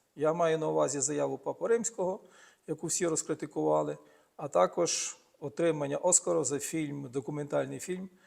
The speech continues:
«Двадцять днів в Маріуполі». Я про це розкажу трохи пізніше, а зараз давайте разом подивимося, які, на мою думку, події варто згадати і як про ці події повідомляли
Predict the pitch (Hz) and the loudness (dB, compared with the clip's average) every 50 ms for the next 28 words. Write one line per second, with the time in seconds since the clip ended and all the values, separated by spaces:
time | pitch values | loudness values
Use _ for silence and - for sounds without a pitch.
0 | _ _ _ _ _ - 147 160 160 156 - - 139 135 156 151 143 139 139 131 | _ _ _ _ _ 2 4 4 6 6 4 0 0 -6 -6 -6 -4 -4 -4 -4
1 | 127 120 - - - 120 117 113 _ _ _ _ _ _ _ _ _ _ _ - | -4 -8 -10 -12 -14 -16 -16 -18 _ _ _ _ _ _ _ _ _ _ _ 0
2 | 190 170 165 165 160 160 - 165 147 143 151 - - 160 156 147 - - 147 135 | 0 0 0 0 0 4 4 4 4 2 0 -2 -2 -2 -2 -2 -2 -4 -4 -4
3 | 143 135 156 143 131 - 151 147 170 185 196 247 254 247 - - 170 156 139 160 | -4 -4 -4 -6 -4 -6 -8 -4 -4 -6 -4 -4 -4 -4 -2 -2 -2 0 0 0
4 | 151 151 139 135 147 156 160 156 - - - 143 131 127 147 139 123 - - 151 | 0 0 -2 -2 0 2 2 2 0 -4 -6 -6 -4 -4 -6 -6 -6 -10 -12 -8
5 | 135 156 151 143 143 131 131 127 - - 143 135 131 _ _ _ _ 151 151 151 | -4 -2 -2 -2 -2 -4 -4 -6 -6 -6 -6 -10 -12 _ _ _ _ -10 -8 -2
6 | - 175 156 151 147 147 143 139 139 135 147 143 139 135 - 147 135 - _ _ | -2 -2 0 0 -2 -2 -2 -2 -2 -4 -6 -8 -8 -10 -12 -14 -16 -16 _ _
7 | _ _ _ _ _ _ _ _ - 151 139 131 147 151 139 135 127 127 127 127 | _ _ _ _ _ _ _ _ -8 -8 -6 -4 -4 -4 -2 -2 -4 -4 -4 -6
8 | - - 147 151 147 135 123 - - 135 127 113 117 147 151 185 196 202 196 - | -8 -4 2 4 4 4 4 0 -6 -6 -6 -2 -2 0 4 6 6 6 6 2
9 | 170 165 - - 170 165 170 170 170 - - 147 139 - - 135 - - 139 131 | -6 -8 -4 -4 2 4 4 4 4 2 -4 -2 -2 -2 -4 -4 -8 -8 -8 -6
10 | 143 151 165 175 190 196 - - 147 143 143 135 143 143 139 147 151 160 165 170 | -4 -4 -4 -4 -6 -8 -6 -4 -4 -4 -4 -4 -6 -2 2 2 2 2 2 -4